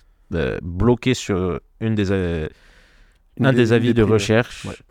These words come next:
Speaker 1: Euh,
Speaker 2: Elle avait déjà bloqué quand c'était tombé des poches de l'un des deux, je sais plus
Speaker 1: Exact.
Speaker 2: lequel.
Speaker 1: Là, ils ont
Speaker 2: Et donc
Speaker 1: été
Speaker 2: là, elle est encore
Speaker 1: reliés
Speaker 2: dessus.
Speaker 1: à nouveau grâce à des petites cordes. Non, bon.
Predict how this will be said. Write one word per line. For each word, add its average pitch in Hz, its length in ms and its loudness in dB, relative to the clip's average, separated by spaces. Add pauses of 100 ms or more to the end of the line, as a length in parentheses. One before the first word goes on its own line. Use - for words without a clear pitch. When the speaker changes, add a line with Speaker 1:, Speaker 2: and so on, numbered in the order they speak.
(120)
Speaker 1:
Euh, 92 640 -2
Speaker 2:
Elle 101 80 -4
avait 104 160 2
déjà 123 200 6
bloqué 123 360 2
quand 104 440 4
c'était - 180 -6
tombé 113 260 2
des 110 140 2
poches 117 380 0
de 101 220 2
l'un 98 120 2
des 98 100 0
deux, 117 140 2
je 113 80 2
sais 85 160 -6
plus 82 100 -12
Speaker 1:
Exact. 82 100 -2
Speaker 2:
lequel. 110 260 0 (100)
Speaker 1:
Là, 98 180 0
ils 98 140 0
ont - 20 0
Speaker 2:
Et 95 40 0
donc 98 120 0
Speaker 1:
été - 40 0
Speaker 2:
là, 123 80 6
elle 110 60 4
est - 20 4
encore 98 260 2
Speaker 1:
reliés 98 140 2
Speaker 2:
dessus. 101 100 2
Speaker 1:
à 95 40 -2
nouveau 95 380 -2
grâce 87 260 -6
à 85 40 -6
des 82 100 -6
petites - 420 -10
cordes. 135 280 -4 (180)
Non, 98 140 -2
bon. 92 120 -4